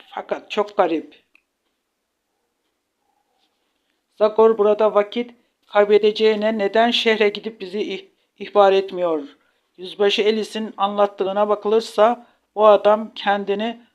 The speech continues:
adaletin temsilcisi sanıyor. Bu yüzden büyük bir ihtimalle bu meseleyi tek başına halletmek istiyor olmalı. Hepimize karşı tek başına mı?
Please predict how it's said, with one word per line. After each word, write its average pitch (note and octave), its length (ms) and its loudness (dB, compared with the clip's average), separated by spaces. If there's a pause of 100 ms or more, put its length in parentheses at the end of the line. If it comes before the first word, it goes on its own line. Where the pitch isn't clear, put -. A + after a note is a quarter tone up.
(120)
adaletin G3+ 560 0
temsilcisi G3 840 -8
sanıyor. E3+ 680 -4 (680)
Bu E3+ 60 -10
yüzden F#3 560 -2
büyük G#3 300 -10
bir F#3+ 120 -4
ihtimalle G3 920 -2
bu G#3 140 -2
meseleyi F#3+ 840 -4
tek G#3+ 280 -2
başına G3+ 300 -2
halletmek G3 560 -4
istiyor F3+ 380 -2
olmalı. D#3+ 520 -4 (3500)
Hepimize A3+ 680 0
karşı A#3 600 2
tek A#3 280 -4
başına G#3 360 0
mı? D#3 340 -2